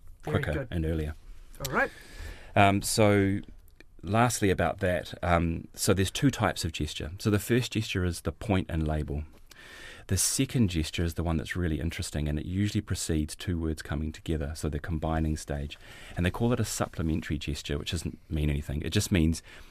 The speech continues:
Speaker 2: you're adding another idea to the point. So you point at a glass, and instead of saying, uh, you point to the water, and instead of saying water, you say drink.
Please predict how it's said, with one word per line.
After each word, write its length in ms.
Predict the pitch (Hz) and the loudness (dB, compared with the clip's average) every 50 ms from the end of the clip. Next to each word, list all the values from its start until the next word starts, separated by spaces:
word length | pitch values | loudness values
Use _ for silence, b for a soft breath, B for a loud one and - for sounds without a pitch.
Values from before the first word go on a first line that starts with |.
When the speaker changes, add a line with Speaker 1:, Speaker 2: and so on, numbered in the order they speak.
| B B B | B B B
Speaker 2:
you're 180 | B 113 117 - - | B 6 6 6 6
adding 260 | 110 110 113 117 120 | 4 4 4 6 6
another 300 | 101 98 90 87 82 80 | 6 4 4 4 2 2
idea 340 | 78 78 76 - 82 78 78 | 2 2 2 2 2 0 0
to 120 | - - | -2 -4
the 100 | - 78 | -8 -8
point. 400 | - - - 92 80 65 - - | -6 -4 -2 -2 -2 -2 -2 -2
So 100 | - 101 | -2 0
you 220 | 92 95 101 101 101 | 0 2 2 0 0
point 400 | - - - 123 127 123 - - | -2 0 2 2 4 2 2 0
at 120 | - 82 | 0 -2
a 40 | 80 | -2
glass, 560 | 78 - 101 107 92 69 67 71 87 - - | 0 2 4 4 4 4 2 0 -4 -4 -4
and 120 | - 87 87 | -2 0 0
instead 260 | 87 - - 110 113 | 0 0 0 0 0
of 80 | 98 - | -2 0
saying, 400 | - 90 85 82 80 80 78 - B B B B B B B B B B - | 0 2 2 2 2 2 0 -2 B B B B B B B B B B -4
uh, 220 | 82 80 73 78 95 | 0 0 2 4 4
you 80 | 101 98 | 4 4
point 260 | - - 135 131 - | 4 2 2 2 2
to 60 | 107 | 0
the 60 | 98 92 | 0 2
water, 320 | 87 98 98 95 - 76 | 2 4 2 2 2 2
and 80 | 76 80 | 2 2
instead 240 | 80 - - - | 2 2 0 -2
of 80 | 110 - | -2 -2
saying 240 | - 101 87 80 78 | -2 -2 -2 0 0
water, 440 | 85 92 95 - - - - - - - | 0 -2 -2 -2 -2 -4 -4 -4 -8 -6
you 140 | 92 85 82 | -6 -6 -4
say 240 | - - 71 76 | -2 -2 -2 -2
drink. 540 | 80 - - 87 90 78 73 - - - - | -2 -4 -4 -4 -2 -2 -4 -4 -8 -14 -20